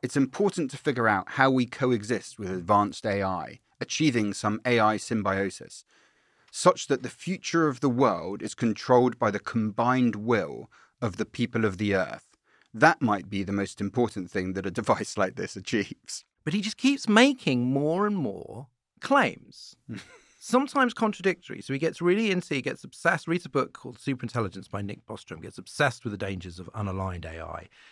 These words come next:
Speaker 2: tweeted is potentially more dangerous than nukes, and sets up this nonprofit,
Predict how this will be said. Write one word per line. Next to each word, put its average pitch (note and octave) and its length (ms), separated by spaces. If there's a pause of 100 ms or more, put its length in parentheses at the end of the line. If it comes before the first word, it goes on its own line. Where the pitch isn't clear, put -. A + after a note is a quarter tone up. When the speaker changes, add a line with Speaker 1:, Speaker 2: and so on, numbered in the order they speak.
(140)
Speaker 2:
tweeted B2 380
is F#2+ 100
potentially - 640
more C3 220
dangerous A2+ 420
than G2 220
nukes, F#2+ 540
and - 100
sets - 220
up - 80
this F2+ 140
nonprofit, G2 640